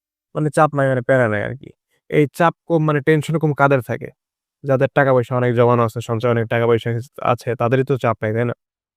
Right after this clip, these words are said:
তাহলে এই যে নিম্নচাপ কাদের থাকবে? যাদের ডিপিএস এ যথেষ্ট পরিমাণ টাকা আছে। বুঝলেন?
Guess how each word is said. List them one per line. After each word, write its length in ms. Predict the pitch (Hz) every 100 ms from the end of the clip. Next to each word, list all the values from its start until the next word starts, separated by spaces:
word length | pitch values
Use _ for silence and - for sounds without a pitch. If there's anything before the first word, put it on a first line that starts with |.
| _ _ _ _ -
তাহলে 420 | 160 175 175 175
এই 140 | 123
যে 180 | 143 147
নিম্নচাপ 480 | 143 151 151 143 151
কাদের 240 | - 131 139
থাকবে? 440 | 170 156 - 190 196 _ _ _ -
যাদের 520 | 127 123 117 143 175 - _ _ _ _ _
ডিপিএস 720 | 131 135 151 165 196 190 175 190
এ 240 | 190 196 -
যথেষ্ট 360 | 139 127 131 139
পরিমাণ 360 | 135 131 127
টাকা 280 | 117 107 110
আছে। 200 | 60 - _ _ _ _ _ _ _ _ _ _ _ _ -
বুঝলেন? 240 | 113 101